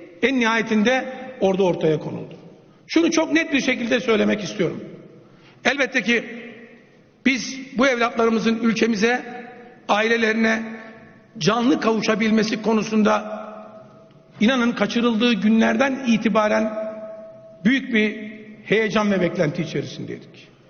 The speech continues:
Dün aileleriyle nasıl konuşacağımızı, nasıl aileleriyle bir kelam edeceğimizi hepimiz kara kara düşündük. Ama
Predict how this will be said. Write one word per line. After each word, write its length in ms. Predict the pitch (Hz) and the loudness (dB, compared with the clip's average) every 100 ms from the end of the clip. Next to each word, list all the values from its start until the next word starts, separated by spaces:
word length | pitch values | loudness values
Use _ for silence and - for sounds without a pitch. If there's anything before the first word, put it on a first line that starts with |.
| _ _ _ _ - - | _ _ _ _ -20 -2
Dün 340 | 214 285 294 - - - - - | 0 2 -2 -6 -12 -16 -20 -2
aileleriyle 680 | 208 254 262 262 262 262 262 | 2 2 2 2 2 2 2
nasıl 260 | 311 262 | 2 0
konuşacağımızı, 680 | 240 214 - 165 160 143 - - - - - - - _ _ _ _ _ _ _ | 0 0 2 2 2 0 -6 -12 -14 -18 -20 -20 -20 _ _ _ _ _ _ _
nasıl 280 | 185 294 294 | 0 0 2
aileleriyle 1000 | 269 262 254 254 254 277 254 220 - - - - - - - _ - | 2 2 2 2 2 2 0 -2 -8 -12 -14 -18 -20 -20 -20 _ 0
bir 180 | 262 190 | 0 2
kelam 300 | 214 285 269 | 2 2 0
edeceğimizi 840 | 226 190 240 233 180 262 262 - - - - | 0 2 2 2 2 0 0 -6 -14 -6 -2
hepimiz 360 | 202 214 202 | 0 0 -2
kara 220 | 208 196 | 0 0
kara 240 | 170 175 156 | 0 0 -2
düşündük. 340 | 135 139 - - - - - - _ _ _ - | -6 -10 -12 -16 -20 -20 -20 -20 _ _ _ -2
Ama 440 | 226 196 220 - | 0 0 -4 -12